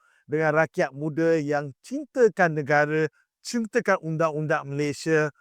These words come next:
dan cintakan cara kita hidup di Malaysia. Tapi soalannya macam ni.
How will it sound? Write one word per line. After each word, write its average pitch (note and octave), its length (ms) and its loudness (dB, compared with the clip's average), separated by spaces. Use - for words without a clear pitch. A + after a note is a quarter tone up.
dan D3+ 320 2
cintakan E3 480 0
cara D3 320 0
kita C#3+ 320 -4
hidup C3 320 -4
di B2+ 80 -8
Malaysia. B2 400 -6
Tapi - 240 -4
soalannya G#3 720 6
macam D3 160 -8
ni. D3+ 320 -6